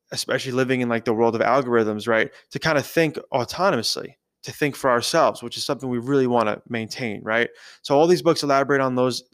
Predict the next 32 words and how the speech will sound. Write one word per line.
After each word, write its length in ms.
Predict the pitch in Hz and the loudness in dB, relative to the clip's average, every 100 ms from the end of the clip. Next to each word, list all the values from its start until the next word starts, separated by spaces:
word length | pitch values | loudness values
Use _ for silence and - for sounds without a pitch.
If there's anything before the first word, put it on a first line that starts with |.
| _ - | _ -8
issues 340 | 127 - 123 | -6 -4 -4
and 80 | 117 | 0
others, 520 | 131 120 107 101 - - - - - _ _ - | 2 4 2 0 -6 -12 -20 -20 -20 _ _ -2
which 180 | 156 | 0
is 120 | 165 - | 0 0
to 100 | 151 | 2
say, 420 | 214 190 165 117 | 4 4 4 0
to 240 | - 151 | 0 2
a 40 | 143 | 4
large 220 | 180 151 | 4 2
extent, 360 | 131 151 135 - _ - | -2 0 0 -2 _ 0
Marcus 460 | 143 185 165 - | 2 2 0 -2
is 140 | 139 113 | -2 0
right, 380 | 135 123 120 - | 2 2 0 -4
and 120 | 131 | -8
it 100 | 127 | -6
seems 180 | - 160 | -6 -4
like 140 | 151 131 | -4 -6
we've 160 | 131 | -6
invented 540 | 127 120 135 135 123 - | -6 -2 -4 -4 -8 -8
a 100 | 120 | -10
tool 380 | - - 151 123 | -6 -2 0 2
or 160 | 110 | 0
set 260 | 113 143 135 | 0 2 2
of 100 | 123 | 0
tools 520 | - 143 127 120 - - - - - - | -4 -2 -2 -2 -6 -12 -20 -20 -20 -2
that 180 | 135 120 | 0 2
have 160 | 127 | 0
almo-, 340 | 131 139 151 - | 2 2 0 -2
that, 220 | 147 120 147 | -4 -2 0
you 40 | |
know, 280 | 131 117 | 0 0